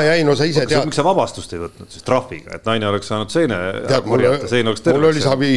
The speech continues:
Speaker 1: ma tahtsin võita. Ja te-, teine asi on, ise tead ju, golfimängijad lähevad metsa palli otsima, siis jeenad hakkavad kuskil mingit seeni ja p-, astuvad kõik need seened puruks ja, öö, noh, nad ei pane seeni tähele.
Speaker 2: Aga nii nagu kõikides peredes,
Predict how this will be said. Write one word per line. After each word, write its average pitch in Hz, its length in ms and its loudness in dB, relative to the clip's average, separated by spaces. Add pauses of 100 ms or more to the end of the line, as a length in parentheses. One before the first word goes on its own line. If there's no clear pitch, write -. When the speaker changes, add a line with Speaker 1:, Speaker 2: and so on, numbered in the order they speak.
(180)
Speaker 1:
ma 113 120 -4
tahtsin 127 280 -2
võita. - 360 -2 (340)
Ja 127 320 2
te-, 143 160 0 (100)
teine 185 240 2
asi 131 160 2
on, 131 160 2
ise 143 160 2
tead 131 240 2
ju, 92 80 -6
golfimängijad 127 640 2
lähevad 120 300 0 (100)
metsa 131 320 0
palli 147 240 0
otsima, 110 400 0
siis 107 380 0 (180)
jeenad 131 320 2
hakkavad 110 320 0
kuskil 123 320 -4
mingit 107 240 -2
seeni 131 320 2
ja 98 80 -2
p-, 107 140 -10 (260)
astuvad 120 320 0
kõik - 240 -2
need 107 140 -4
seened 104 340 0
puruks 113 480 -2
ja, 90 140 -4 (420)
öö, 107 600 0 (240)
noh, 120 160 -2 (560)
nad 123 100 2
ei 123 80 2
pane 156 240 2
seeni 107 340 0
tähele. 87 380 -6
Speaker 2:
Aga 101 240 -2
nii 123 140 4
nagu 104 100 -4
kõikides 151 400 -2
peredes, 101 460 0